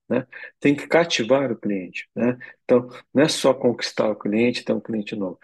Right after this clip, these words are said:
Você tem que manter a sua carteira. Então, como é que você vai cativar o cliente? É prestando um bom atendimento,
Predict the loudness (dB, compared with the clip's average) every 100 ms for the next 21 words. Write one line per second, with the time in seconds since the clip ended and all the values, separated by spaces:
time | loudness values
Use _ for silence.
0 | -20 _ -4 0 0 0 0 0 2 2
1 | 2 -2 -4 -4 -2 -2 -4 -8 -4 -4
2 | -2 -4 -2 -2 0 0 -2 -4 -4 -4
3 | -4 -6 -8 -10 -18 -4 -2 0 0 2
4 | 2 2 0 -2 -4 0 0 0